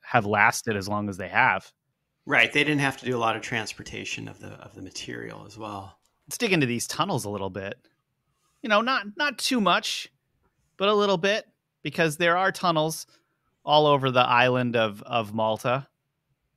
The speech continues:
Speaker 1: Uh, in this nineteen forty National Geographic article that we keep referencing, it cited this about the tunnels. "These tunnels contain a three-year supply of grain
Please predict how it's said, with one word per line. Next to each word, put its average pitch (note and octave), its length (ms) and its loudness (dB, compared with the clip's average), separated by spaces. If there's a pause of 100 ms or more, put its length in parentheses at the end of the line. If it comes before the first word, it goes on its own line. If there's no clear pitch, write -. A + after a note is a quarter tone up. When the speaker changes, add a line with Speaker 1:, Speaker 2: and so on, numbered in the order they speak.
(360)
Speaker 1:
Uh, B2+ 260 2
in C#3+ 80 0
this C#3+ 220 -2
nineteen D#3 320 0
forty C#3+ 580 -2
National B2+ 380 -4
Geographic A#2 520 0
article A2+ 380 -2
that A2 140 -2
we A2+ 80 -4
keep A#2+ 240 -8
referencing, A2+ 720 0 (200)
it C3 280 -4
cited C3 420 2
this C#3 220 2
about G#2+ 300 0
the A2 60 -8
tunnels. A#2+ 520 -2 (680)
"These E3+ 240 -2
tunnels E3+ 440 0
contain C#3+ 420 0
a A#2 60 0
three-year D3+ 880 -2
supply A2+ 580 2
of G2 200 -4
grain B2 540 -2